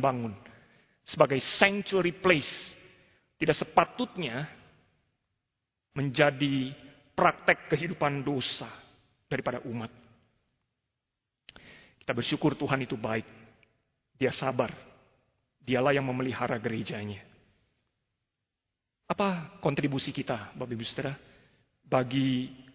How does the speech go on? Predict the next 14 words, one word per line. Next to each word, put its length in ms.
sanctuary 640
place 560
komunitas 560
kita? 320
Adakah 240
kita 240
peduli 480
terhadap 320
dosa-dosa 960
yang 80
terjadi 640
di 100
tengah-tengah 480
gereja 560